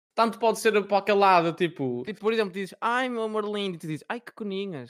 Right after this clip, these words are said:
Speaker 1: É, tipo
Speaker 2: Pronto,
Speaker 1: isso, pode ser
Speaker 2: yeah,
Speaker 1: isso.
Speaker 2: é isso. Mas não, eu tenho uma história assim meio que, tipo, nem é meio de Coninhas,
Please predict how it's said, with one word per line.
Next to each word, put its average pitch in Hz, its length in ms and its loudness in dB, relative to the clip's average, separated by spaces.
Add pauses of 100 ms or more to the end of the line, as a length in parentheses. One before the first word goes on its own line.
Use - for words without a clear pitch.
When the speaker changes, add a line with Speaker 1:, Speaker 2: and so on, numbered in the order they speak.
(180)
Speaker 1:
É, 135 220 4
tipo 135 200 -6
Speaker 2:
Pronto, 139 160 0
Speaker 1:
isso, 127 120 -6
pode 139 180 0
ser 135 120 -6
Speaker 2:
yeah, 143 180 -2
Speaker 1:
isso. - 300 -16
Speaker 2:
é 127 140 -8
isso. 135 140 -14 (420)
Mas 190 120 -2
não, 185 140 6
eu 160 60 2
tenho 196 140 -4
uma 190 80 -2
história 175 240 0
assim 170 180 -6
meio 160 280 -4
que, - 100 -20
tipo, - 200 -16
nem 294 240 -8
é 196 240 2
meio 175 240 -2
de 156 60 -8
Coninhas, 165 520 -6